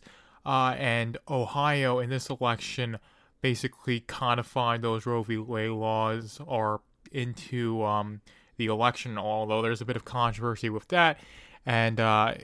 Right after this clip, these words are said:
if, you know, there, there is an article that I want to discuss. It's linked in the Substack. The headline is, "Ohio Republicans refuse to accept election results, claim abortion bans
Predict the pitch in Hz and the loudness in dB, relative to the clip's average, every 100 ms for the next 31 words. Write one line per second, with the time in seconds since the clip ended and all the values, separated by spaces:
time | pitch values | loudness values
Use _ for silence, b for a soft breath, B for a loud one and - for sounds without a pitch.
0 | - - 139 107 - - - - 117 104 | -14 -2 -2 -2 -8 -14 -14 -8 -6 -4
1 | 107 113 110 117 127 123 113 120 110 110 | 0 0 2 4 4 2 2 2 2 2
2 | - 123 113 - _ _ - 113 107 107 | 0 2 2 0 _ _ -6 -2 0 2
3 | 117 - 117 110 - 190 - 117 120 127 | 0 -2 -6 -2 0 0 -2 -6 -4 -2
4 | 113 - 110 104 135 127 - 131 120 - | -2 -2 -6 -2 -2 -2 0 0 0 2
5 | 123 117 117 117 110 110 101 135 127 123 | 0 2 -2 0 2 2 6 8 8 6
6 | 117 123 120 - 123 113 110 - 135 127 | 8 6 6 2 -2 0 -4 -2 -2 -2
7 | - 117 - 135 127 - B B - 120 | -4 -4 -2 0 0 -4 B B -2 2
8 | 135 - 131 120 127 190 190 - - 127 | 2 0 -6 -4 -2 -2 -4 -10 -2 0
9 | 120 110 117 117 - 117 110 113 117 113 | 0 -2 0 -2 -2 -8 -4 -4 -2 -4
10 | 110 | -6